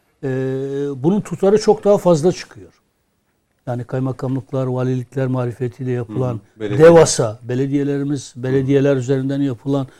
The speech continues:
Speaker 1: Dolayısıyla toplumda hem devletten kaynaklı hem de milletten kaynaklı bu tür hassasiyetler zaten ekonomik sıkıntıları absorbe etmemizi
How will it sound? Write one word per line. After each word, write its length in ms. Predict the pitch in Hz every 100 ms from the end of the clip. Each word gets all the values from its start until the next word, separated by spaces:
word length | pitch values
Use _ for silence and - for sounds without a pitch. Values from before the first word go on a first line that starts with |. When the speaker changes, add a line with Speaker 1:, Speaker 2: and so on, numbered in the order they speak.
| _ _ _
Speaker 1:
Dolayısıyla 440 | 208 254 - 226 202
toplumda 680 | 190 185 196 196 208 214 - _ _
hem 240 | 180 190
devletten 540 | 170 175 180 - 208 196
kaynaklı 480 | 147 139 131 -
hem 180 | 160 180
de 120 | 170
milletten 500 | 151 156 160 - 190
kaynaklı 580 | 175 139 131 127 - 147
bu 100 | 165
tür 120 | -
hassasiyetler 800 | 175 147 - 160 - 156 151 196
zaten 500 | 151 170 180 135 139 _ _ _ _ _ -
ekonomik 440 | 139 180 196 185
sıkıntıları 600 | - - 170 170 170 190
absorbe 460 | 165 - 165 156 180
etmemizi 640 | 147 156 143 127 110